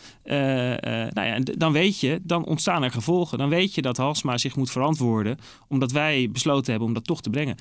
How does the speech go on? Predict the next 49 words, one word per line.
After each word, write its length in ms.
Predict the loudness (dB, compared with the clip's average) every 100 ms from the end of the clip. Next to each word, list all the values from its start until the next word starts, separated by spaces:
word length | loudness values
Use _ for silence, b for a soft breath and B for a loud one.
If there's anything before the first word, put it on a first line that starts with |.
| B
Terwijl 240 | -2 0 0
als 100 | 0
wij 160 | 0
hadden 160 | 0 0
gezegd, 280 | -2 -4 -2
"Nou, 160 | -2 0
weet 180 | -2
je 60 | -2
wat, 240 | -2 -4 b b b _
we 120 | 0
doen 140 | 2
het 120 | 2 2
niet", 260 | -2 -4 B B -6
dan 120 | -2
was 120 | -2
het 100 | -2
misschien 280 | -4 -2 0
nooit 160 | 0 0
naar 100 | -4
buiten 240 | -6 -8
gekomen. 340 | -10 -8 -4
Dus 80 | -2
dat, 240 | -2 -2 -2
dat 140 | 0
is 80 | 0
een 100 | 0
afweging. 600 | 0 0 0 -2 -4 -6 B B
Maar 100 | -2
ja, 100 | 0
ik 160 | -2 -2
zit 160 | 2
er 60 | 4
niet 160 | 4 2
voor 100 | 0
de 60 |
burgemeester, 600 | 0 0 0 0 0 0
ik 100 | 0
zit 160 | -2 0
er 60 |
niet 120 | -2 -2
voor 100 | -4
de 60 |
gemeente, 340 | 0 0 0 -2
ik 140 | -2
zit 200 | 0 0
er 80 | -2
voor 240 | 0 0
de 120 | -2 -6 b b -4
lezers 520 | 0 2 2 -2